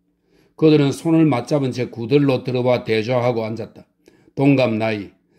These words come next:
그들은 처음 인사를 나누자부터 속이 통했다. 그래, 그때부터 만나면 학문과 화두를 동원한 흠구질이었다. 그런데 막상 이렇게 떠있는 땅에서 만나니 그게 잘 안 되었다. 안서방이 들어와서 화로에 수치를 더 넣고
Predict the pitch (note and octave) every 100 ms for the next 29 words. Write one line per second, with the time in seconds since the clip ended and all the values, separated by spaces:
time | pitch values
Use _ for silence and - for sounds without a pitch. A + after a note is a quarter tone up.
0 | _ - C3 A#2+ G#2+ - C#3+ D3 D3 C#3+
1 | D3 A#2 B2+ A#2+ A2+ C#3+ C3+ C3+ C3+ C3+
2 | C#3 C#3 - _ - D#3 C3+ A#2 - A#2+
3 | A2 - _ _ _ _ _ - D#3 C#3
4 | F3+ F3 D#3 C#3+ C3 C#3 D#3+ C#3 C#3 D3
5 | C#3+ _ - D#3+ D#3+ D#3+ D#3 A#2+ A2 -
6 | B2+ C#3+ D3+ D3+ B2+ B2 B2 A2+ F#2+ A#2+
7 | A#2 C3 B2 B2+ G2+ - A2 _ _ -
8 | _ _ _ _ - C3+ C3 B2 B2+ B2+
9 | - C3+ C#3 C#3+ C#3+ A#2+ D#3 D#3 D#3+ C#3+
10 | C3 C3+ C#3 G#2+ C#3+ C#3 C3+ G#2 G2 -
11 | _ _ - A#2+ C3 A2 A#2 A2 G#2 A#2
12 | A#2+ A#2 - _ _ _ B2 C3+ C3+ E3+
13 | D#3+ D3 - C#3+ C3+ B2 C3+ A#2 A#2+ B2
14 | C#3+ C#3+ C#3 - D#3 D3+ B2 A2+ A#2 C#3
15 | - G2 F2+